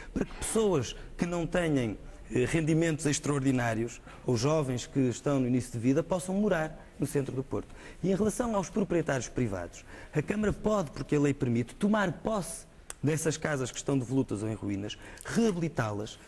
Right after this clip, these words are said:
arrendá-las e, quando recuperar, por via das rendas que cobra, aquilo que investiu, devolvê-las aos proprietários. Ganhava a cidade no repovoamento,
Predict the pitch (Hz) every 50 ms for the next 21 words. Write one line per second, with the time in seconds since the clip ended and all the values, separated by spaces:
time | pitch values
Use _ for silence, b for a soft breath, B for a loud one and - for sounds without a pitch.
0 | - - 185 160 180 214 190 165 151 135 131 127 127 131 131 - B B B B
1 | - - - 190 190 180 180 151 196 233 - 254 - - 220 214 214 196 170 127
2 | - - - - - - - 131 120 113 143 175 180 160 139 151 - - 151 147
3 | 143 127 113 101 - - - - - - 139 131 117 101 101 92 B B B B
4 | B - 135 123 - 190 170 - - 185 175 - - - 147 139 135 156 B B
5 | B B - - 151 147 185 160 143 160 151 156 147 151 151 143 - - 147 -
6 | - 160 - - 135 120 107 107 - B B B B - - 143 147 175 175 180
7 | 185 175 143 139 127 123 - 151 139 143 165 180 190 190 175 - - - - -
8 | - 196 165 170 160 135 - - 156 135 143 143 135 143 156 165 175 175 175 B